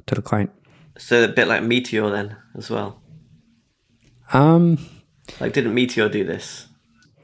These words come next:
Speaker 1: I'm, I'm sure it did. But did it, didn't Meteor also have, like, a weird, well,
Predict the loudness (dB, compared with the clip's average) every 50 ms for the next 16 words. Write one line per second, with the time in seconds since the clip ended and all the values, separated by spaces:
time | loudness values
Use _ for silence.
0 | _ 0 0 0 0 -2 -2 0 0 2 2 0 -2 -4 -8 _ _ -14 -6 -2
1 | 0 2 4 4 4 4 4 0 -2 0 0 0 0 0 -4 -10 -12 _ _ _
2 | 0 0 0 2 0 2 4 4 4 4 2 4 4 4 4 4 4 4 6 6
3 | 6 6 8 6 6 4 4 4 4 4 4 2 2 2 0 2 2 0 2 4
4 | 4 4 4 2 0 -2 -4 -6 -6 -6 -4 -6 -6 -4 -2 -2 -2 -2 -4